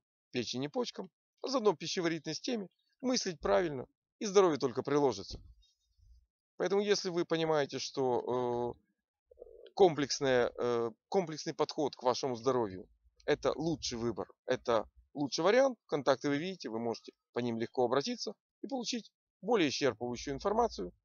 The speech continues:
для вашего здоровья и активного долголетия. Крепкого вам здоровья и разумного к нему отношения. До новых встреч на моём канале. Кто не успел подписаться, не забудьте нажать на кнопку и подписаться.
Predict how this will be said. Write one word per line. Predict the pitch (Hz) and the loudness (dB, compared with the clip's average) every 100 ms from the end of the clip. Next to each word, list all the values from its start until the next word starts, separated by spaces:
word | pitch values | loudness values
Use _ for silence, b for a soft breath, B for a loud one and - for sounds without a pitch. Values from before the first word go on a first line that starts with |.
| _ - | _ -2
для | 143 | 2
вашего | 131 123 131 | 4 2 0
здоровья | 120 127 180 147 - | 0 2 2 0 -4
и | - | -4
активного | 127 - 113 107 | -2 -2 -2 -2
долголетия. | 107 101 107 95 92 _ _ _ _ _ _ _ _ _ _ _ _ _ _ _ - | -2 -2 -2 -6 -12 _ _ _ _ _ _ _ _ _ _ _ _ _ _ _ -8
Крепкого | 139 131 - 113 | -2 -2 0 -2
вам | 107 | -2
здоровья | 98 107 87 82 _ _ _ _ | -4 -4 -6 -12 _ _ _ _
и | 131 | 0
разумного | 131 117 107 98 | 0 0 -4 -6
к | - | -6
нему | 107 92 | -8 -8
отношения. | - - 90 87 _ _ _ _ | -10 -12 -12 -16 _ _ _ _
До | 113 | -2
новых | 127 127 110 | 0 0 -2
встреч | - 117 - | -4 -6 -4
на | - | -2
моём | 117 113 | 0 0
канале. | 127 107 104 | -2 -4 -4
Кто | 101 160 | -4 -4
не | 156 | -4
успел | - 127 | -4 -6
подписаться, | 117 110 113 - - - - _ - | -6 -10 -10 -10 -12 -16 -20 _ -8
не | - | 0
забудьте | 151 117 113 - - _ _ | 0 0 -6 -12 -16 _ _
нажать | 123 117 117 | -2 2 0
на | 113 | 0
кнопку | - 185 - 110 | -4 -4 -2 -8
и | |
подписаться. | 98 101 107 - 90 - | -10 -10 -10 -10 -12 -16